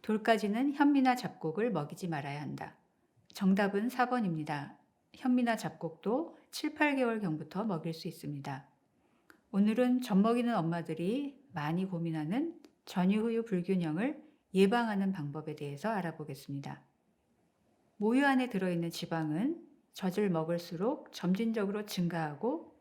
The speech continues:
특히 유방이 비워질수록 마지막에 아주 빨리 증가하기 때문에 딱 잘라서 어느 시점까지는 전유고 그 이후부터는 후유라고 말할 수는 없습니다. 한겨울에 온수 수도꼭지를 틀면 처음에는 찬물이 나오다가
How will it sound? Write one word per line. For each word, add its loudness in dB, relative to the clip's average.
특히 0
유방이 2
비워질수록 -2
마지막에 -2
아주 -6
빨리 -2
증가하기 -2
때문에 -4
딱 -2
잘라서 0
어느 2
시점까지는 0
전유고 -4
그 0
이후부터는 -2
후유라고 0
말할 -2
수는 -4
없습니다. -8
한겨울에 6
온수 2
수도꼭지를 0
틀면 0
처음에는 0
찬물이 0
나오다가 -2